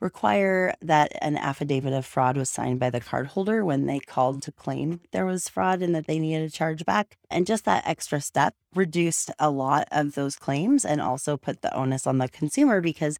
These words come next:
they'd have to get a new card and all that other stuff. Now those requirements aren't there, so it makes it so much easier to file a fraud claim.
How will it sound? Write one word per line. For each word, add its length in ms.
they'd 160
have 220
to 80
get 140
a 80
new 200
card 400
and 140
all 200
that 180
other 200
stuff. 320
Now 180
those 240
requirements 600
aren't 220
there, 260
so 160
it 80
makes 240
it 100
so 180
much 300
easier 480
to 140
file 300
a 60
fraud 320
claim. 320